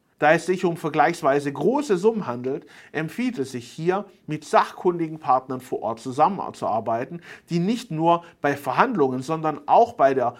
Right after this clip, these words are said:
Vertragsabwicklung helfen können, oft sogar federführend die Ausführung übernehmen. Sechstens, laufende Verwaltung. Ist der Bestand einmal angekauft, geht es um die richtige Bewirtschaftung.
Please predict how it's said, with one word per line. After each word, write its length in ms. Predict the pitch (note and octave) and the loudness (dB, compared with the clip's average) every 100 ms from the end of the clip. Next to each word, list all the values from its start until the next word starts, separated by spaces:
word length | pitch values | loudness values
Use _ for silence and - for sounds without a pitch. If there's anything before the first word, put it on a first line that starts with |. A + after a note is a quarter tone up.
| _ | _
Vertragsabwicklung 1040 | - D3 F3+ F#3 - B2+ B2+ C3+ C3+ C#3+ B2 | -8 -2 4 4 4 -2 -2 -6 -4 -6 -4
helfen 360 | D3+ F#3+ F#3+ | -2 -2 -4
können, 440 | F3 D3 D3+ D#3 - - - _ | -8 -6 -6 -8 -12 -20 -20 _
oft 460 | F3+ A3+ - - _ | 4 4 -4 -20 _
sogar 380 | - D3 C3+ C3+ | -6 0 2 2
federführend 760 | - G3+ A3 D#3 - B2+ C3 | 0 -2 0 -2 -4 -6 -4
die 140 | C3+ - | -6 -4
Ausführung 560 | C3+ C3+ - B2 A#2+ | -6 -8 -8 -8 -6
übernehmen. 560 | C3+ B2+ C3 C#3 F#2+ - _ _ _ _ - | -8 -6 -8 -8 -12 -18 _ _ _ _ -14
Sechstens, 760 | B2 C3+ - - F3 F#3+ - _ - - _ | -4 -4 -6 -12 -10 -10 -14 _ -20 -20 _
laufende 520 | D3 D3+ F3 F#3+ F3+ | 2 4 4 0 -2
Verwaltung. 720 | F#3 E3 C#3+ C#3+ C#3 G#2+ - - _ _ _ - | 0 4 4 4 0 -8 -12 -20 _ _ _ -6
Ist 200 | A#3 - | -6 0
der 60 | F3 | 0
Bestand 480 | D#3+ - E3 F#3+ | 0 2 2 4
einmal 280 | D3 C#3+ A#2+ | 2 2 -2
angekauft, 800 | E3+ B3+ A3+ - B2+ G3 - _ _ _ | -2 -2 -4 0 2 2 -2 _ _ _
geht 160 | G#3+ A3+ | -4 -2
es 120 | A3 | -2
um 100 | E3+ | -4
die 100 | C#3+ | -4
richtige 440 | E3 F3+ E3 D3 | -6 -6 -6 -4
Bewirtschaftung. 720 | C#3 C#3+ G#3 A#2+ G2+ - - | -2 0 -2 -4 -10 -12 -16